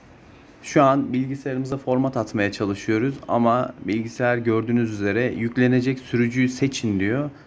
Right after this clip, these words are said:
Ama mevcutta gördüğünüz gibi sürücü falan yok. Yani Windows'u yükleyeceğimiz yeri bulamıyor. Şu an, e, U S B'den format atmaya çalışıyoruz. Burada yapacağınız iş çok basit.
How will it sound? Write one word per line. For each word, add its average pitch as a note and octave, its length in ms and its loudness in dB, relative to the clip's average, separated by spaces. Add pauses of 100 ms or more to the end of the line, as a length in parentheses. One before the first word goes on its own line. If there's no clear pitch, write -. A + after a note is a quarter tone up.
(260)
Ama B2 360 2
mevcutta A#2+ 760 0 (100)
gördüğünüz B2 480 2
gibi A2+ 360 0
sürücü A2 380 -2
falan A2 300 2
yok. A#2+ 440 2 (460)
Yani A#2 220 2
Windows'u B2+ 520 2
yükleyeceğimiz B2 720 0
yeri A#2+ 300 4
bulamıyor. B2 540 4 (480)
Şu - 180 -4
an, C3 280 0 (240)
e, G#2+ 560 -2 (300)
U B2+ 200 6
S B2+ 140 -8
B'den C3 320 0 (320)
format B2+ 300 6
atmaya F#2+ 360 -2
çalışıyoruz. G#2 560 -6 (800)
Burada D3+ 240 6
yapacağınız D3 580 2
iş - 260 -10 (500)
çok D3+ 240 0
basit. C#3 320 0